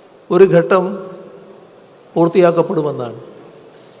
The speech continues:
ഇതെല്ലാം കേന്ദ്ര ഗവൺമെന്റ് തന്നെ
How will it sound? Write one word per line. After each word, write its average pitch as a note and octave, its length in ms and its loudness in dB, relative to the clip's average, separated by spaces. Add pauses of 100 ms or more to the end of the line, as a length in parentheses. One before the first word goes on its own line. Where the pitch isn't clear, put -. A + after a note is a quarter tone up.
(1900)
ഇതെല്ലാം F#3 400 2 (2000)
കേന്ദ്ര F#3+ 260 2 (120)
ഗവൺമെന്റ് G3 420 6
തന്നെ F3+ 240 2